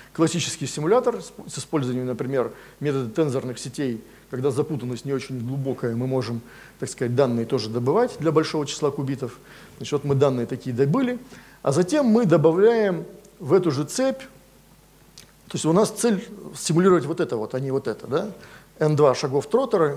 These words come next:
где Н два существенно больше, чем Н один. Значит, мы добавляем Н два, в цепь в эту Н два минус Н один,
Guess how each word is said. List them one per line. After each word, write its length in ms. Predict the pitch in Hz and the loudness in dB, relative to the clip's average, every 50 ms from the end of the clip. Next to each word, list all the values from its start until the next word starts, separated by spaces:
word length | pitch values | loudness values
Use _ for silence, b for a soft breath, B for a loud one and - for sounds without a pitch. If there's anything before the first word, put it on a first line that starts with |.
| 139 - | -6 -6
где 200 | 147 127 131 151 | -4 0 2 2
Н 120 | 147 143 | 4 4
два 380 | 135 147 147 135 123 120 117 120 - | 4 4 4 4 4 0 -2 -6 -10
существенно 460 | - - - 165 147 - - 151 139 | -8 -2 0 0 0 0 0 -2 0
больше, 260 | 131 135 143 135 - - | 4 4 4 4 2 -2
чем 160 | - 143 135 | -4 -2 -2
Н 100 | 135 139 | 0 0
один. 260 | 147 160 196 269 294 277 - B B B B B B B B | 0 0 0 -2 -4 -6 -10 B B B B B B B B
Значит, 180 | - 147 139 - | -10 -10 -4 0
мы 100 | 202 226 | 2 4
добавляем 600 | 180 202 170 185 185 196 196 190 185 175 165 151 - - b b b b b b b b _ | 4 4 4 2 0 0 0 0 0 -2 -2 -6 -10 -14 b b b b b b b b _
Н 260 | - 175 180 170 165 | 2 2 4 4 2
два, 140 | 143 139 160 | 0 -2 -6
в 640 | 180 160 147 131 139 156 - - - - - - - | -8 -10 -12 -12 -12 -12 -10 -10 -10 -10 -12 -14 -12
цепь 240 | - - 247 247 - | -4 -2 -2 -2 2
в 80 | 180 | 2
эту 200 | 180 151 139 156 - | 0 2 2 2 2
Н 200 | 175 180 180 175 | 4 4 4 4
два 180 | 147 156 180 170 | 4 4 4 4
минус 320 | 160 160 156 156 151 - | 4 2 0 -2 -4 0
Н 180 | - 180 170 190 | 0 2 4 4
один, 360 | 185 180 233 269 254 247 220 | 4 4 2 2 0 -2 -2